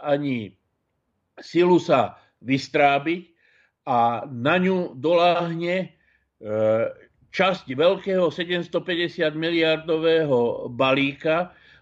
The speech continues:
vrátane pôžičiek, ktoré Slovenská republika má. E, pre človeka so zdravým rozumom je táto predstava budúcnosti niečo, o čom sa nechce ani baviť, ani rozprávať,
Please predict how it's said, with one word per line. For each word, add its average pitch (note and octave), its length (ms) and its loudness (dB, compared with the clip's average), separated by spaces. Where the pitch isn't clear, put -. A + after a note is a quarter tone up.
vrátane D#3 960 -2
pôžičiek, E3 720 -4
ktoré D#3 400 0
Slovenská D#3 560 0
republika D3 640 0
má. C#3+ 240 0
E, A#2+ 720 -4
pre D#3+ 220 2
človeka F#3 400 2
so C#3 180 -4
zdravým D#3 560 -2
rozumom D#3+ 640 2
je B2+ 560 4
táto D3+ 320 2
predstava D#3 560 0
budúcnosti D3+ 720 -6
niečo, D3 560 0
o D#3 320 0
čom D#3+ 240 0
sa D#3 160 4
nechce D#3+ 320 -2
ani D#3 240 0
baviť, D#3+ 320 -2
ani D#3 240 -4
rozprávať, D#3 720 -2